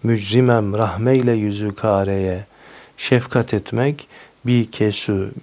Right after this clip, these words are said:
bi çareye, adetindir ya Resulallah senin. Ey Şefi'ül Müznibin, Nuri Ahad,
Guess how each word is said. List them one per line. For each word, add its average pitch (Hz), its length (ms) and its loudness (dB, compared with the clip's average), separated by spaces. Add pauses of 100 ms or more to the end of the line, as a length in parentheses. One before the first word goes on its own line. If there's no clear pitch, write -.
bi 104 200 0
çareye, 101 800 0 (420)
adetindir 123 720 4
ya 98 260 2
Resulallah 92 720 0
senin. - 440 -6 (760)
Ey 120 240 6
Şefi'ül 107 400 -2
Müznibin, 95 960 -2 (240)
Nuri 117 400 2
Ahad, 101 300 -8